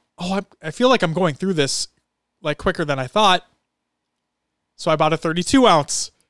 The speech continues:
Hydro Flask water bottle. <sighs>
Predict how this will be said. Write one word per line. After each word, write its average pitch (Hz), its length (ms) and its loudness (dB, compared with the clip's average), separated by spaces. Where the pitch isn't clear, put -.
Hydro 156 380 0
Flask 131 580 -4
water 135 300 0
bottle. 110 460 -8
<sighs> - 60 -20